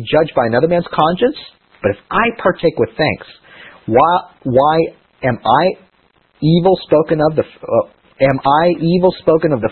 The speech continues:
food over which I give thanks? Therefore, whatever you eat or drink, whatever you do, do to the glory of God. Give no offense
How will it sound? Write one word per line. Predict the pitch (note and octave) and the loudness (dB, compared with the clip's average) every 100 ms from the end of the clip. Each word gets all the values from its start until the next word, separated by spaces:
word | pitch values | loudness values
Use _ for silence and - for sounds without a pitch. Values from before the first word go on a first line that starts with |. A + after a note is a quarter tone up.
| - | 0
food | D#3 F3+ - | 2 2 0
over | A2+ G2+ | 0 0
which | C#3 - | 0 -2
I | |
give | E3+ E3 - | -2 -2 -2
thanks? | F#2+ C3+ B3 - _ _ _ - | -2 -2 -4 -16 _ _ _ 0
Therefore, | D#3 D#3+ G2 | 0 2 -2
whatever | F#2 A2+ C3 | 0 0 0
you | F#3 G#3+ | 0 -2
eat | - D3+ G3 | 0 0 0
or | E3+ | 0
drink, | A2 E2+ E2 - - - - | 0 -6 -6 -18 -20 -20 -2
whatever | C#3 E3 A#3+ | 2 2 2
you | B3 E3+ | 0 0
do, | G#2+ G2+ | 0 0
do | C3+ | 0
to | F3 | 0
the | G3+ | 0
glory | D3 C3 D3 | 2 2 0
of | - | 0
God. | G3+ F#3+ C3 B2 | 0 0 -2 -4
Give | A#3+ | -2
no | G3 F#3+ F#3+ | 0 2 2
offense | E3+ - G2+ | 0 -2 -4